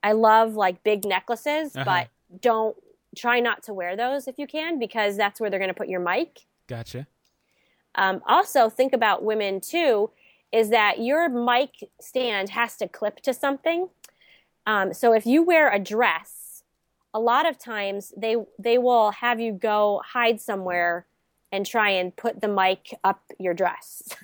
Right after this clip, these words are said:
Speaker 1: So,
Speaker 2: Ah, yes.
Speaker 1: so if you feel uncomfortable with that, then you might wanna go with pants and a shirt so that you have somewhere to clip the mic.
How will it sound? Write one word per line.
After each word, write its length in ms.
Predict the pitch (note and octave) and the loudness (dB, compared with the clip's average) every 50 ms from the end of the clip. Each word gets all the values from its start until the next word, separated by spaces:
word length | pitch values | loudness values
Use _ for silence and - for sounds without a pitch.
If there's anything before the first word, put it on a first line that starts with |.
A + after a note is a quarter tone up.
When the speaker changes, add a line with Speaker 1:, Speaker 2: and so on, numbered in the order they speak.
| - - | -16 -10
Speaker 1:
So, 60 | - | -4
Speaker 2:
Ah, 580 | A2+ - B2 B2 - - C#4 C3 C3+ C3+ C3 C3 | -2 -2 0 2 0 0 0 -2 -4 -4 -6 -6
yes. 540 | - - C4 C4 - B3 - - - - - - - - | -6 -4 -2 0 0 0 0 -2 -4 -8 -12 -14 -14 -2
Speaker 1:
so 220 | - D#4 D4+ C#4+ | 2 4 6 6
if 140 | C#4+ D4 B3+ | 4 4 4
you 160 | D#4 E4 F4+ | 2 2 2
feel 240 | - F#4+ F#4+ F4 D#4+ | 2 2 2 2 2
uncomfortable 680 | D4+ C#4 C#4 C4+ C4 C4 C#4 D4 - C#4+ C#4+ C4 B3 A#3 | 2 0 0 2 2 0 0 0 -4 -2 0 2 2 2
with 160 | A3+ A3 - | 0 -2 -2
that, 240 | A3+ G#3 G3 G3+ - | 0 0 0 0 -2
then 160 | A3 A3+ G#3+ | -4 -4 -4
you 120 | A#3 A#3 A3+ | -2 -2 -2
might 220 | A3 G#3+ A#3+ A#3 | 0 0 0 2
wanna 200 | A3+ A3 A3 G#3+ | 0 -2 -4 -2
go 180 | G3 G#3+ G3+ G3 | -2 -2 -2 -2
with 180 | F#3+ F#3 - _ | -2 -4 -6 _
pants 520 | - A#3+ A3+ G3 F#3 F#3+ - - - - - | -8 -6 -4 -2 -2 -4 -6 -10 -18 -16 -12
and 100 | - F3+ | -10 -10
a 60 | E3+ - | -10 -10
shirt 360 | - - A3+ G3 F#3 - - | -4 -2 0 0 0 -4 -6
so 120 | - G#3+ | -6 -6
that 100 | G3+ - | -4 -2
you 80 | F#3+ F#3+ | 0 0
have 140 | F#3+ F#3 - | 0 0 0
somewhere 320 | - G#3 F#3+ F#3+ F3+ E3+ | -4 -4 -4 -2 -2 -2
to 80 | E3 E3+ | -4 -6
clip 320 | - - F3+ F3 - - | -6 -8 -8 -8 -8 -10
the 80 | - E3+ | -8 -8
mic. 360 | E3 D#3+ D3+ - _ - | -6 -8 -8 -12 _ -20